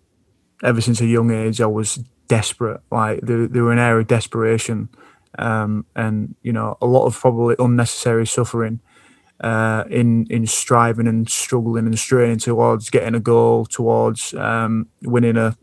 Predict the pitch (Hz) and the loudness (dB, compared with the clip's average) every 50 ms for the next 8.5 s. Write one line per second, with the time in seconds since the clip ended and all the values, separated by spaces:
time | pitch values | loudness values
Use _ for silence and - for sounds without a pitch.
0 | - - 120 113 - - 127 123 123 123 123 123 120 120 - - 123 117 117 117 | -4 -4 -2 -2 2 4 4 6 6 4 4 2 2 0 0 -2 0 0 0 0
1 | 113 120 - - _ _ - - - - - - - - - - - - _ - | 0 -4 -8 -14 _ _ -20 -18 -16 -16 -16 -14 -14 -16 -16 -16 -18 -4 _ 4
2 | 135 131 123 123 120 127 120 - - - 127 123 123 120 117 110 120 120 123 123 | 6 6 6 6 6 4 4 2 2 4 4 6 6 6 4 4 2 2 4 4
3 | 123 123 123 120 - 131 120 120 117 - 135 127 113 - 127 123 120 117 131 123 | 6 6 4 2 2 2 0 0 0 2 2 2 2 2 2 0 0 0 0 0
4 | 120 147 147 156 - 165 143 135 135 127 123 - - 135 131 131 123 123 127 131 | 2 2 2 0 -2 -2 2 2 4 4 2 2 2 2 2 2 4 4 4 4
5 | 135 123 - 127 120 117 113 117 - - - 120 117 117 113 - - 123 120 120 | 4 4 2 2 2 2 2 2 2 2 0 2 2 2 0 0 0 2 2 2
6 | 127 127 123 120 120 123 123 120 120 120 120 117 - - 120 120 127 123 - 98 | 4 4 4 4 4 4 4 4 4 4 4 2 2 0 0 2 2 2 2 0
7 | - 123 123 120 123 - 123 120 - - - 120 117 113 117 117 113 110 107 - | 0 0 0 0 0 0 0 0 0 -2 -2 0 0 2 2 0 0 0 -4 -8
8 | _ _ _ - - _ _ - 120 | _ _ _ -20 -20 _ _ -2 -2